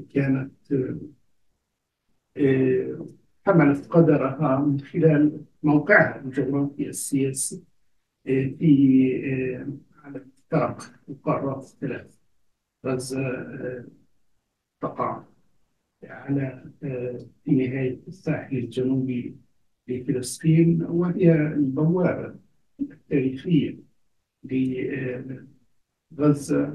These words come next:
لفلسطين على، آه، أفريقيا وآسيا. هذه بالتأكيد الصور تظهر، آه، طبعًا هنا غزة في هذا المكان، ومحاصرة ب، آه،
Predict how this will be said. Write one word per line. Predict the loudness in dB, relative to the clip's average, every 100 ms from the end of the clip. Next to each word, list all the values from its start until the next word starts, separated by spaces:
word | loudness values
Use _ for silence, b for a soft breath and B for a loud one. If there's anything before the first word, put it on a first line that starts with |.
| -8
لفلسطين | -10 -6 -8 -8 -2 2 4 2 0 -6 _ _ _ _
على، | -8 -6 -8 -10 -18 -20
آه، | -20 -20 _ _ _ _ _ _ _ _
أفريقيا | -20 -4 0 0 -2 -6
وآسيا. | -8 -12 -10 -10 -12 _ _ _ _ _ _ _ _ -6
هذه | -2 0 0 0 -2 -2 -6
بالتأكيد | -12 -10 -10 -6 -4 -4
الصور | -6 -6 -4 -4
تظهر، | -6 -8 -8 -8 -10 -10 -16
آه، | -18 -20 _ _ _
طبعًا | -8 -6 -6 -10 -14 -18 _ _ _ -2
هنا | 2 2 0 -10 -16 _ _ _ _ _ -10
غزة | -4 -4 0 0 0
في | -2 -6 -6
هذا | -6 -6
المكان، | -6 -8 -12 -8 -2 0 -2 -6 _ _ _ -4
ومحاصرة | 0 2 2 0 -2 -4 -2 -2 0 -4 -4 -4
ب، | -6 -6 -8 -8 -8
آه، | -10 -10 -10